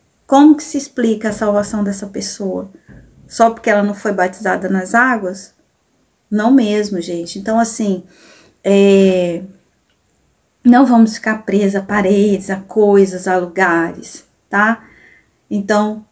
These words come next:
assista esse, esse vídeo, tire suas conclusões. Pra mim, valeu. E pra você, o seu batismo valeu?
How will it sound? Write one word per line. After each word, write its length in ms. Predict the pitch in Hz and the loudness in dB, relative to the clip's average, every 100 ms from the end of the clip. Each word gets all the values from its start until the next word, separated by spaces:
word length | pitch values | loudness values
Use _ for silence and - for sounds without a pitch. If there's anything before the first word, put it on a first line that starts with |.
| - | -8
assista 580 | 202 202 247 226 - - | -6 -2 -4 -4 -8 -2
esse, 760 | 202 202 202 - 190 180 170 - _ _ _ _ | 0 0 -4 -4 -4 -4 -8 -14 _ _ _ _
esse 260 | - 220 226 | -6 -4 -4
vídeo, 580 | 196 190 202 208 226 254 _ _ _ _ _ _ _ _ _ | -4 -2 -2 -2 -6 -8 _ _ _ _ _ _ _ _ _
tire 220 | - 294 285 | -4 0 0
suas 220 | 320 294 | -2 -6
conclusões. 1080 | - 294 294 302 285 247 240 240 - - - _ _ _ _ | 0 0 0 -2 0 0 0 -2 -6 -20 -20 _ _ _ _
Pra 160 | 220 240 | 0 4
mim, 180 | 269 | 6
valeu. 640 | 294 320 381 247 196 202 - _ _ _ _ _ _ _ _ _ - | 6 4 2 2 0 -4 -10 _ _ _ _ _ _ _ _ _ -4
E 60 | |
pra 180 | 262 262 | 0 0
você, 540 | 226 220 - 190 160 - | 0 -2 -6 -8 -8 -10
o 60 | |
seu 180 | 202 214 | -10 -8
batismo 520 | 190 190 190 202 196 | -4 -6 -6 -2 -2
valeu? 500 | 180 185 214 220 185 | -2 0 4 4 0